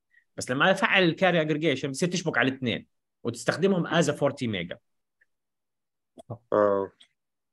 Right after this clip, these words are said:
Speaker 1: فهمتني؟
Speaker 2: فهمت عليك.
Speaker 1: انا ما ب-، ليش بجاوبك هيك؟ لانه انت ممكن يكون في عندك في المنطقه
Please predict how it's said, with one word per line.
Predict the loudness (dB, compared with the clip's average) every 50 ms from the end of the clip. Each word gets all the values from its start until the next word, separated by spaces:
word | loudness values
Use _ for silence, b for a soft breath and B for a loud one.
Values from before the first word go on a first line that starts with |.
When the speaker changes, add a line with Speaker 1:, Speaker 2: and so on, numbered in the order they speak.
| _ _ -6
Speaker 1:
فهمتني؟ | -4 -4 -4 -4 -4 -4 -4 -4 -8 -16 _ _ b b b b _ _ _ _ _ _ _ -18 -2 0
Speaker 2:
فهمت | 0 2 4 4
عليك. | 2 2 0 -2 -4 -8 -10 -6 -4
Speaker 1:
انا | -2 4
ما | 4 4
ب-، | 4 4
ليش | 4 6 6 4 6
بجاوبك | 4 2 2 2 2 2 2 2 2 0 -2
هيك؟ | -2 -2
لانه | -2 -2 -2 -2
انت | -4 -2 -2
ممكن | -4 -4 -2 -2 -2
يكون | -2 -2 -2 -4 -4
في | -4 -4
عندك | -4 -2 -2 -4 -4
في | -2
المنطقه | -2 0 0 0 0 -2 -2 0 0 0 b